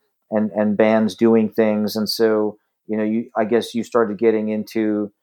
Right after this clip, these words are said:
Van Halen and some of the bigger rock bands at that time. But, um, I, I think even from this record, if he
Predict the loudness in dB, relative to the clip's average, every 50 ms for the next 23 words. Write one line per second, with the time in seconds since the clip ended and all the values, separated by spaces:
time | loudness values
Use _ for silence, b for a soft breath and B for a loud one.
0 | _ _ _ _ _ -4 -2 -2 0 -2 -4 -6 -4 0 2 2 4 4 2 2
1 | 0 0 -2 -4 -4 -4 -2 -2 -2 -2 -2 -2 -2 -2 -2 -2 -4 -2 0 0
2 | 0 0 0 -2 -2 -2 0 0 -2 -4 -6 -6 -2 -2 -2 -2 -4 -8 -6 -2
3 | -2 0 0 0 -2 -2 -2 0 0 0 0 -2 -4 _ _ _ _ _ _ _
4 | _ _ _ _ 0 2 4 4 4 4 2 0 -2 -4 -4 -8 -10 _ _ _
5 | _ _ _ _ _ _ _ _ _ -18 -18 -18 -8 -2 0 0 2 2 2 0
6 | 0 2 0 0 0 0 0 0 0 0 -2 -2 -2 -2 0 0 0 -2 -2 -2
7 | -2 0 0 0 0 0 -2 -2 -2 -2 -2 -2 -2 -2 -4 -4